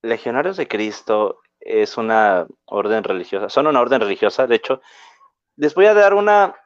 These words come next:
un dato inútil como los que suelo dar, y es que el porno francés que acabo de comprar, se lo compré a alguien que estaba en una escuela de los Legionarios de Cristo.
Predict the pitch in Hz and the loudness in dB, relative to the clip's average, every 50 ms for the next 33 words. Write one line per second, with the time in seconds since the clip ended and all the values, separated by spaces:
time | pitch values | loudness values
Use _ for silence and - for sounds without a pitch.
0 | _ - - - - 165 175 170 165 165 165 - 180 175 170 151 139 135 - 160 | _ -20 -14 -10 -8 -4 2 4 4 4 4 2 -2 -2 0 0 -2 -2 -2 -4
1 | 151 - - 113 110 107 104 - - 110 - 117 117 131 131 113 104 110 - - | -6 -6 -6 -4 -2 -4 -4 -4 -6 -6 -2 0 2 2 2 2 2 0 -2 -6
2 | _ _ _ _ _ _ _ - - _ _ _ _ - - - - - - _ | _ _ _ _ _ _ _ -20 -20 _ _ _ _ -20 -20 -20 -20 -20 -20 _
3 | - 185 165 147 139 - - - 160 160 156 151 - _ _ _ _ _ _ - | -8 -2 0 2 2 0 -2 -4 0 2 2 2 0 _ _ _ _ _ _ -20
4 | - - - - - - _ _ - 135 135 - - - 196 202 208 220 254 262 | -20 -20 -20 -20 -20 -20 _ _ -6 -6 -6 -4 0 2 2 2 4 2 0 -2
5 | - 208 175 139 127 - - 120 - - 139 117 - 123 120 131 143 139 123 - | 0 2 2 2 0 -2 -4 -6 -4 -4 -4 -2 0 0 2 2 0 -2 -2 -4
6 | - 95 90 80 - - 95 98 107 - - - - _ _ _ _ _ - - | -8 -10 -10 -10 -8 -2 -2 -2 -2 -2 -6 -14 -20 _ _ _ _ _ -10 -6
7 | 127 117 117 113 - 120 113 107 - 131 139 147 147 143 139 135 139 139 151 160 | -4 -2 -2 -2 -4 -6 -4 -2 0 2 4 6 6 8 6 6 4 0 -6 -8
8 | 156 147 143 123 - - - 123 120 139 143 143 143 143 - - - 123 117 131 | -8 -6 -8 -8 -6 -2 -2 -2 -2 -2 -4 -4 -8 -8 -8 -6 -4 -2 0 0
9 | 143 143 139 117 107 104 - - 98 95 104 120 127 123 110 - - 95 107 107 | 0 -2 -4 -4 -6 -6 -6 -6 -6 -4 -4 -4 -4 -6 -6 -6 -6 -8 -8 -8
10 | - _ 147 | -10 _ -20